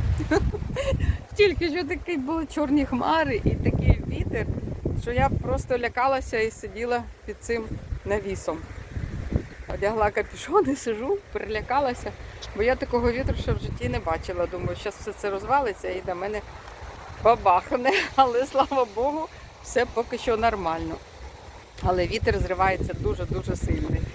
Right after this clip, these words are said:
Поки їхала, велосипед теж здувало. Наче подивилася, н-, немає вітру такого сильного, а він, виявляється, є. Ну, нічого, я вам зараз покажу, яке небо і який вітер.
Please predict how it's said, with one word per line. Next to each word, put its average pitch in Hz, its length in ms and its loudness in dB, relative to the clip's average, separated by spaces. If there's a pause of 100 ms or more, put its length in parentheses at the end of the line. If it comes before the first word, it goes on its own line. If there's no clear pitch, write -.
(260)
Поки 226 240 4
їхала, 220 440 2
велосипед 220 640 -2
теж 208 180 0
здувало. 170 520 2
Наче 208 280 -2
подивилася, 240 640 0
н-, 185 200 0 (180)
немає 208 420 2
вітру 220 360 -2
такого 208 360 -4
сильного, 190 480 -4 (500)
а 175 120 4
він, 202 200 0
виявляється, 240 840 4 (160)
є. 165 120 -2 (580)
Ну, 285 160 2 (140)
нічого, 196 560 2
я 220 180 4
вам 240 180 0
зараз 220 280 0
покажу, 196 540 -4 (640)
яке 202 260 2
небо 285 420 4 (800)
і 254 240 0 (340)
який 262 360 -2
вітер. 208 360 -2